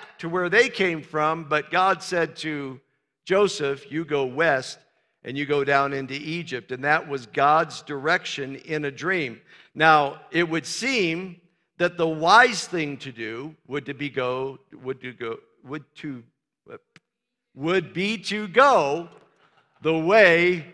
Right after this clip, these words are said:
of the wise men. Thank you for helping me preach today. It would seem that that would be the wise choice. But you know what? God,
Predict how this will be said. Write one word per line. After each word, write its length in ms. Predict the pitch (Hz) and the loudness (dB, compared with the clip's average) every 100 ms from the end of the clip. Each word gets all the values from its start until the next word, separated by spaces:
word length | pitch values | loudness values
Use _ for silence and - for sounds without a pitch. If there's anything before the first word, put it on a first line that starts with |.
| - | -4
of 160 | 170 | -4
the 100 | 160 | -2
wise 360 | 175 175 175 135 | 4 6 6 2
men. 160 | 131 123 | -8 -4
Thank 260 | 160 139 | -6 -6
you 80 | 135 | -10
for 140 | 117 | -6
helping 320 | 127 117 107 107 | -6 -6 -10 -16
me 100 | 101 | -14
preach 380 | 135 127 - | -12 -12 -14
today. 340 | - 120 131 135 _ _ _ _ _ _ _ _ _ _ _ _ _ _ _ _ _ _ | -12 -8 -8 -8 _ _ _ _ _ _ _ _ _ _ _ _ _ _ _ _ _ _
It 120 | 175 | 2
would 180 | 208 208 | 4 4
seem 420 | - 285 311 277 | 2 0 0 2
that 160 | 226 220 | 0 4
that 260 | 220 233 233 | 6 6 2
would 160 | 208 | -4
be 180 | 202 208 | -4 -4
the 140 | 202 | -2
wise 420 | 202 185 180 185 - | 0 2 2 0 -6
choice. 760 | - 233 196 127 92 - - - _ _ _ _ _ _ _ _ _ _ _ _ _ _ _ - | -8 -2 0 -2 -6 -16 -20 -20 _ _ _ _ _ _ _ _ _ _ _ _ _ _ _ -2
But 120 | 202 | 0
you 100 | 226 | 2
know 160 | 247 | 2
what? 400 | 226 240 254 - | 6 4 4 0
God, 400 | 156 220 247 165 | 4 6 6 4